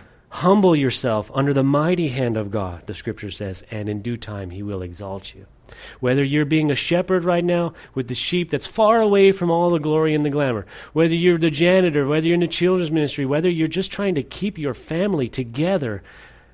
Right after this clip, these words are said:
be faithful in the day of small things, and he will use you.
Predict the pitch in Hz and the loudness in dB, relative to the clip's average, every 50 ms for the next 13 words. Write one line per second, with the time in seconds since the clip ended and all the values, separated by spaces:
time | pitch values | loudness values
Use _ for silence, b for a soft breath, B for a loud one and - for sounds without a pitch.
0 | B B - 147 135 - - - 170 175 190 190 - 160 156 139 131 131 131 123 | B B -6 -6 -6 -6 -2 0 2 2 2 0 0 -2 0 0 0 0 0 0
1 | 139 147 147 139 113 - - 143 135 139 131 - 147 160 156 127 110 - 110 110 | 0 0 0 0 -2 -4 -4 -2 -2 -2 -4 -4 -4 -4 -4 -4 -6 -8 -10 -10
2 | 110 117 151 165 165 165 165 156 143 151 160 185 202 196 156 113 110 98 85 | -10 -8 -8 -6 -4 -4 -4 -4 -4 -4 -4 -2 -2 -4 -4 -6 -8 -12 -12